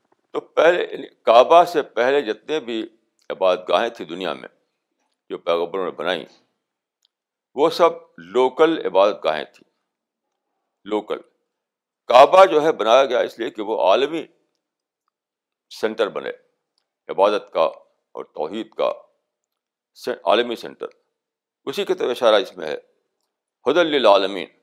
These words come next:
تو اول اس معنی میں ہے کہ وہ پہلا عالمی گھر ہے،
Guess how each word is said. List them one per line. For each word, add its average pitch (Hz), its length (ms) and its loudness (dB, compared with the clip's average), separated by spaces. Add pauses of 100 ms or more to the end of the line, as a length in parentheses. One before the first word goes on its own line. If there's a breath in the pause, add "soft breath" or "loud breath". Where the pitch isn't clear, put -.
(1600)
تو - 120 -4
اول 160 500 -2
اس - 220 -8
معنی 127 240 0
میں 123 140 -4
ہے 156 120 0
کہ 160 140 -10
وہ 143 140 -4
پہلا 123 460 0
عالمی 139 540 0
گھر - 220 -14
ہے، 69 100 -8